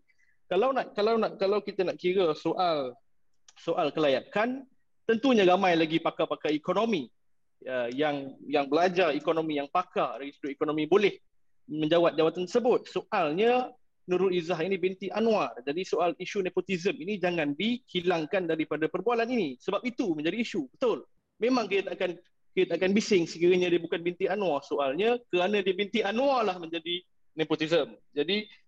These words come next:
dua perkara ni. Jadi apa yang saya nak maklumkan di sini adalah bukan soal siapa yang mulakan satu perkara yang baik. Soalnya kalau kita dah capai satu tahap yang baik, jangan kita turun. Kita kena terus naik. Apa ke,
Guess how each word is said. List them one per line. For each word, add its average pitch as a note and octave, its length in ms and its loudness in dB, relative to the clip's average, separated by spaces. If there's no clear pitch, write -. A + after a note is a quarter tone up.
dua F#3+ 400 4
perkara F3 400 2
ni. B3 80 -2
Jadi G#3+ 240 0
apa F#3 240 -2
yang D4 160 2
saya F#3 240 -2
nak C#3+ 160 -2
maklumkan A3+ 320 -2
di F3+ 160 -6
sini E3+ 160 -10
adalah D3+ 320 -2
bukan C#4+ 240 0
soal F#3+ 400 0
siapa F3+ 320 0
yang D#3 160 -2
mulakan F3 480 -2
satu - 320 -16
perkara C#3 240 2
yang A#2+ 80 -4
baik. B2 320 0
Soalnya D#3+ 560 2
kalau C#4+ 400 -2
kita A3+ 320 0
dah G3 160 0
capai G#3+ 400 0
satu F#3 240 -8
tahap C#3 320 -4
yang D#3 160 2
baik, B2+ 320 2
jangan E3+ 240 0
kita E3+ 160 0
turun. F3 320 0
Kita F3+ 240 -2
kena F#3+ 160 0
terus F#3+ 320 0
naik. A#3 320 -4
Apa E3+ 240 -2
ke, G3 160 -6